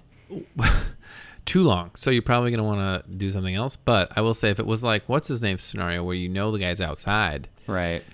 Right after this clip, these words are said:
Speaker 2: um, then you have some time to kinda do that. So.
Speaker 1: Now, would you try, if you, if you did kinda like the Wolverine setup, would you try to, like,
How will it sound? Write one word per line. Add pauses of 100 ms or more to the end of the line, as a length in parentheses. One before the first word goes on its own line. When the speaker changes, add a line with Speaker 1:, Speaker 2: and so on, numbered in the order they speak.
(380)
Speaker 2:
um,
then
you
have
some
time
to (220)
kinda
do
that. (140)
So. (840)
Speaker 1:
Now,
would
you
try,
if
you,
if
you
did
kinda
like
the
Wolverine
setup,
would
you
try
to,
like,